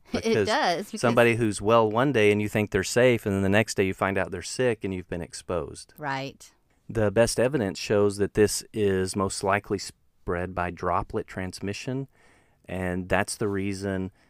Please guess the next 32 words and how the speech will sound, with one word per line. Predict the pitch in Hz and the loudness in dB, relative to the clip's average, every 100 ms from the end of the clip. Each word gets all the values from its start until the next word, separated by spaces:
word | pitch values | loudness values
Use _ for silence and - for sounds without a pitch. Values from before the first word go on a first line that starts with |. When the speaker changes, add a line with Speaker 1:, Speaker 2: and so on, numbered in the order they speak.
| _ | _
Speaker 2:
that | 101 101 95 90 90 87 - | -10 -4 0 0 0 -2 -6
we're | - 95 | -10 -6
saying | 90 - 98 92 92 | -6 -2 -2 -2 -2
that | 85 - | -6 -6
people | 107 - 92 | -10 -8 -10
should | - 90 | -8 -6
maintain | 90 90 - 95 87 | -6 -8 -8 -8 -8
a | |
distance | 82 87 87 - 90 - | -8 -10 -10 -10 -12 -10
of | 87 | -10
about | 82 80 - | -8 -8 -10
six | - 90 - | -10 -10 -10
feet | - 120 127 | -12 -12 -12
from | - 90 | -10 -10
each | 85 - 85 | -10 -10 -10
other | 80 82 85 - _ _ - | -8 -6 -8 -10 _ _ -12
to | 92 | -12
decrease | 85 98 101 - - 90 87 87 - - | -8 -6 -8 -8 -6 -4 -4 -8 -12 -12
the | - | -14
chance | - 92 87 87 85 - - - _ _ | -12 -10 -8 -10 -12 -16 -18 -20 _ _
of | - 85 82 82 80 87 - - _ _ - | -12 -10 -10 -10 -12 -16 -20 -20 _ _ -12
being | 95 85 | -10 -8
infected. | 80 - 90 - 85 80 - _ _ | -12 -10 -10 -10 -12 -12 -18 _ _
The | 98 | -8
droplet | 87 98 101 123 113 95 | -2 2 2 2 -2 -2
means | 104 98 95 | -4 -4 -6
that | 95 85 | -6 -6
when | 90 | -8
we | 87 | -8
cough | - - 107 101 101 104 - - _ | -10 -4 -2 0 -2 -4 -14 -20 _
or | 92 85 | -10 -8
sneeze, | - - 107 113 101 87 90 - | -12 -8 -6 -4 -4 -6 -8 -12